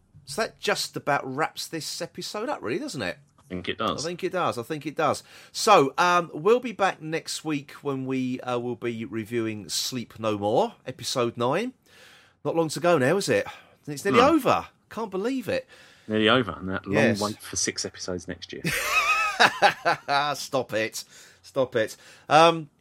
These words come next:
Speaker 1: now, of course, we're gonna be at the, uh, Doctor Who Festival next week, so we, we're not too sure whether gonna,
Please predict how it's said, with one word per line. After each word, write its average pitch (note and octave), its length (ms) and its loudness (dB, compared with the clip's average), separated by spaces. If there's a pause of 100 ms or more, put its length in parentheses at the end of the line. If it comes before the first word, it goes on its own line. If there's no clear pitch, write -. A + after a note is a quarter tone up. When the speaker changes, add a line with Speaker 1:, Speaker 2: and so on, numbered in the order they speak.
Speaker 1:
now, E3 140 6
of E3 60 2
course, G3 360 0
we're D#3+ 180 0
gonna D3+ 240 0
be C#3+ 280 -2
at - 260 -2
the, C3+ 340 -2
uh, B2+ 160 -2
Doctor B2+ 320 -6
Who A#2+ 40 -4
Festival B2 380 -4
next G#2+ 280 -6
week, B2 160 -2
so C#3+ 180 0
we, C#3 120 -4
we're D#3+ 160 -2
not F#3+ 200 -2
too E3+ 200 -6
sure D3+ 260 -2
whether C3+ 260 -2
gonna, B2+ 260 -2